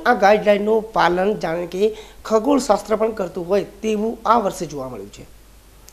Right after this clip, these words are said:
સામાન્ય રીતે દિવાળી અને બેસતા વર્ષનો તહેવાર સાથે આવતો હોય છે, પરંતુ આ વર્ષે આ તહેવાર વચ્ચે પડતર દિવસ આવી ગયો છે,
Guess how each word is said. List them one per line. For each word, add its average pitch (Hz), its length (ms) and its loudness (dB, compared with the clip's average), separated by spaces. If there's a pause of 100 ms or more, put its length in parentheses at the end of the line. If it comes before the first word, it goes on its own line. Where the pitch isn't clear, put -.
(280)
સામાન્ય 208 400 4
રીતે 202 220 -2 (140)
દિવાળી 214 480 2
અને 214 100 2 (160)
બેસતા 208 340 0
વર્ષનો 202 280 -2
તહેવાર 175 420 -4 (380)
સાથે 185 380 2
આવતો 151 280 2
હોય 117 180 -12
છે, - 80 -18 (840)
પરંતુ 320 360 4
આ 240 160 6
વર્ષે 214 480 0
આ 196 140 -2 (120)
તહેવાર 190 380 0
વચ્ચે 196 320 -4 (180)
પડતર 240 360 0
દિવસ 196 280 -4
આવી 147 220 -8
ગયો 143 140 -2
છે, 220 200 2